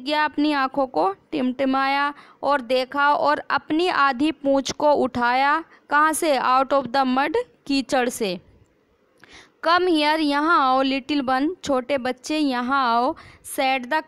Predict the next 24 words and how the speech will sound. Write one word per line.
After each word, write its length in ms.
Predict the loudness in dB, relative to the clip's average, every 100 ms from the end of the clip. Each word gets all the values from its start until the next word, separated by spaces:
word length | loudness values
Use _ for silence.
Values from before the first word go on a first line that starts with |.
| -4
crocodile, 640 | -4 -2 -4 -4 -6 -6
मगरमच्छ 580 | -6 -4 -4 -2 -4 -4
ने 240 | -4 -4 -6 -12
कहा। 320 | -8 -6 -6 -8 -14 -20 -8
"Why 200 | 0 2 2 0
do 100 | 2
you 280 | 2 2 -2 0
ask 480 | 0 2 0 -4
such 420 | -6 -4 -4 -4 -4
questions?" 460 | -6 -6 -8 -8 -10 _
तुम 140 | -6 -6 -4
ऐसे 440 | -2 -2 -2 -4 -4
प्रश्न 420 | -2 -4 0 -2
क्यों 260 | 0 0 0 -2 -10 0
पूछते 440 | 0 0 -6 -2
हो? 300 | 0 -2 -4 -12 -20 -8
"I 180 | 0 2
want 340 | 2 2 0 0
to 160 | 0
know," 240 | 2 0 0
मैं 320 | -2 -2 -2
जानना 560 | -2 0 0 0 -2 -4 -12 _ _ -4
चाहता 440 | -2 0 -2 0
हूँ, 360 | 0 0 -2